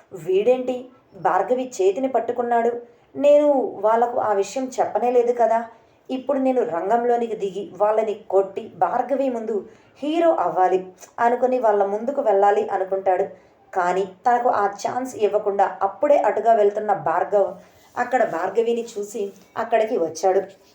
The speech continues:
ఆ రౌడీలను చూసిన భయంతో ఉన్న భార్గవి, ఆ, భార్గవ్ని చూసిన వెంటనే ధైర్యం రావటంతో, "ప్లీజ్ హెల్ప్ మీ,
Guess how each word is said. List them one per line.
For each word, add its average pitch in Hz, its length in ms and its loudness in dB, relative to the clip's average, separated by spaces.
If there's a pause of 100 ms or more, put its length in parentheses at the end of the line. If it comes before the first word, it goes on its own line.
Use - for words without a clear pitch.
(1080)
ఆ 185 200 4
రౌడీలను 247 480 2
చూసిన 240 360 -2
భయంతో 202 500 0
ఉన్న 226 240 -4
భార్గవి, 190 640 -4 (300)
ఆ, - 80 -8 (380)
భార్గవ్ని 214 1000 0 (120)
చూసిన 220 260 -2
వెంటనే 202 500 -2
ధైర్యం 196 420 2
రావటంతో, 202 720 2 (340)
"ప్లీజ్ 196 320 2 (320)
హెల్ప్ 208 260 2
మీ, 220 200 -6